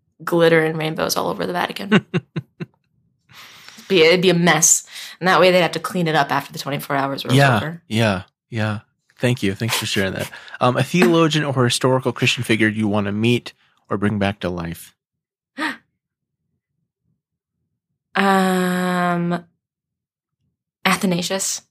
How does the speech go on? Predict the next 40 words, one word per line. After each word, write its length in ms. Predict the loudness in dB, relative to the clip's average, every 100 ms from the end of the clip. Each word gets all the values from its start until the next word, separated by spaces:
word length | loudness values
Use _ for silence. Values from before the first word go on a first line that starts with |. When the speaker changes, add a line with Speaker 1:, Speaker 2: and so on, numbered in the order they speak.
| _ _ -8 -4
Speaker 2:
Oh, 340 | 0 0 0 -4 _ _ _
yeah. 300 | -6 -2 -2 -4
Speaker 1:
I 80 | 0
really 180 | 4
like 180 | 4 4
when 100 | 0
he 180 | 0 -2
said 240 | -2 -4
that 180 | -4 -4
the, 360 | -2 -2 -2 -6 _
the, 140 | -10 -10 _ _ -10
um, 460 | -4 -2 -2 -8 -12 -14 -14 -20 _ _ _ _ _
Jesus 460 | -2 0 0 0 2
or 120 | 2
God 280 | 2 2 2
became 540 | 0 0 0 -2 -8 _ _ _
man 440 | -2 2 2 2
so 120 | 0 0
that 200 | 0 0
man 340 | 0 0 -4 -10
could 140 | -8
be 100 | -6
divine. 440 | -2 -2 -2 -4 -8 _ _ -2
Speaker 2:
Hmm. 340 | 2 2 2 -2 _ _ _ _ _ _ _ _ _ -8
Interesting. 560 | -4 -2 0 -2 -4 -8 _ _ _ _ _ _ -20 -12
Speaker 1:
Yeah. 220 | -4 -4 -4 0
Speaker 2:
Um, 480 | 4 4 4 2 0
what 220 | 0 2
do 60 |
you 60 | 2
think 220 | 2 0
history 400 | 2 -2 0 0
will 200 | 0 0
remember 540 | 0 2 2 2 -4 -6
from 220 | -8 -6
our 100 | -8
current 340 | -8 -8 -6
time 220 | -4 -4
and 120 | -4 -8
place? 460 | -8 -6 -6 -8